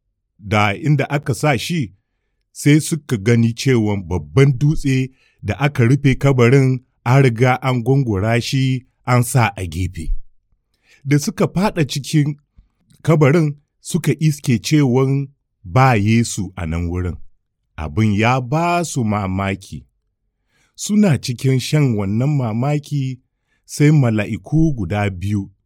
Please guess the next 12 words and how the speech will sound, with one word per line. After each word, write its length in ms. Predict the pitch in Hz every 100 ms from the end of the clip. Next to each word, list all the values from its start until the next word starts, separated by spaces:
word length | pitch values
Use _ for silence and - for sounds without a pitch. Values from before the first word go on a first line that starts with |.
| _ _
suka 360 | - - 123 113
bayyana 560 | 76 120 120 104 107 110
musu 500 | 127 - 113 104 104 _ _ _ _
da 160 | 82 90
kaman 360 | 92 87 98 92
hasken 600 | 104 98 - 110 98 95
rana. 460 | 98 92 90 82 _ _ _ _ _ _ _ _ _ _
Sai 280 | - 165 190
mala'ikun 640 | 185 151 127 113 - 156 127
ke 200 | 104 80
ce 260 | - 131 101
musu, 380 | 90 90 -